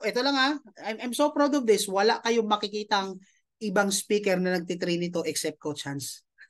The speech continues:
<laughs> Kasi I created this training. Part po to na trabaho ko as training director before. I create, I formulate training.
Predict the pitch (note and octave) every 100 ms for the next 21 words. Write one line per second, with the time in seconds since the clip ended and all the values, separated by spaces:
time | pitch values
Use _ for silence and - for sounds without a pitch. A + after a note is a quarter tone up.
0 | _ G#3+ G3 F#3 E3+ - - G#3+ G3+ G#3
1 | G#3 G3 F3+ G3 E3 D#3 - D3+ D3+ C#3
2 | B2 - _ _ _ _ _ - B3 B3
3 | A#3+ A#3+ A#3 A3 G3+ F3+ F3 F3 D#3+ D3+
4 | E3 D#3 D3+ D3 C#3+ C#3 D3 C#3+ C3+ D3
5 | C#3 _ _ - F#3+ G3 G#3 A3+ B3+ -
6 | F3+ F#3+ F#3 F3+ F3 F3 E3+ E3 D3 B2+